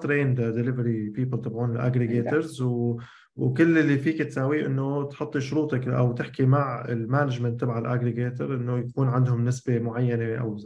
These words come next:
Speaker 1: أو، أو ف-، يعني فاليو معينة للكواليتي تبع الدليفري، بس ما فيك تضمنيها يعني.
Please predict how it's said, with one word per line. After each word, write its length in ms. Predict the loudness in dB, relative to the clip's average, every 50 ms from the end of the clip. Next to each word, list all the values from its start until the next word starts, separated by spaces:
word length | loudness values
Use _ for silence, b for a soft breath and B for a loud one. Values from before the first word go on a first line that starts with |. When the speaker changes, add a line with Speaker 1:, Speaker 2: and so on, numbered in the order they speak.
| -8 -6
Speaker 1:
أو، 260 | -6 -6 -6 -8 B B B B B B -4 0
أو 380 | 2 4 4 4 4 2 2 2
ف-، 100 | 4 4
يعني 460 | 2 4 4 4 2 2 2 0 2
فاليو 280 | 4 4 4 4 4
معينة 320 | 4 4 2 2 2 2 0
للكواليتي 640 | 0 0 -2 -4 -4 -4 -2 -2 0 0 -2 -2 -4
تبع 220 | -4 -4 -4 -4
الدليفري، 400 | -2 0 0 2 2 2 2 2
بس 200 | 2 2 0 2
ما 120 | 0 0 0
فيك 200 | -2 -4 -6 -6 -6
تضمنيها 580 | -4 -4 -2 -2 -2 0 0 0 0 0 -2
يعني. 220 | -6 -10 -16 -20